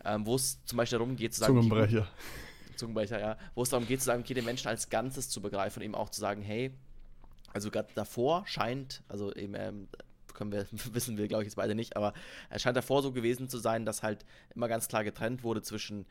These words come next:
Speaker 1: mentalen Krankheiten und physischen Krankheiten. Also man hatte halt entweder irgendwie, keine Ahnung, äh, irgendeine psychologische Sta-, äh, Störung oder halt A S, A L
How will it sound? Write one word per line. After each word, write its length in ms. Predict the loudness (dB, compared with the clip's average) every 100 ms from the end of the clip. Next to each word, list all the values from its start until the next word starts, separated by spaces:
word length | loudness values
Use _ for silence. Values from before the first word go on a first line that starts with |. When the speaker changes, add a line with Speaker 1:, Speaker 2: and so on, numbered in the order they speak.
| -18 -6
Speaker 1:
mentalen 680 | -6 -4 -2 2 2 0
Krankheiten 640 | -6 -6 -6 -2 -2 -2 -6
und 140 | -10
physischen 640 | -4 0 2 2 -2 -6
Krankheiten. 500 | -8 -8 -8 -8 -8
Also 140 | -8 -8
man 80 | -8
hatte 160 | -6
halt 100 | -6
entweder 320 | -8 -6 -6
irgendwie, 320 | -4 -6 -8 -8
keine 200 | -6 -6
Ahnung, 340 | -4 -6 -8 -12 -20 -20 -16
äh, 100 | -6
irgendeine 360 | -4 -2 -2 -4
psychologische 680 | -8 -10 -4 0 0 -2 -4
Sta-, 240 | -6 -6 -8
äh, 220 | -6 -6
Störung 540 | -2 0 2 0 -4 -10 -18 -20 -20 _ _ _ -2
oder 340 | 2 4 4
halt 420 | 2 0 -2 -4 0
A 160 | 0
S, 340 | 0 -4 -10 -2
A 180 | 0 2
L 360 | 0 -2 -2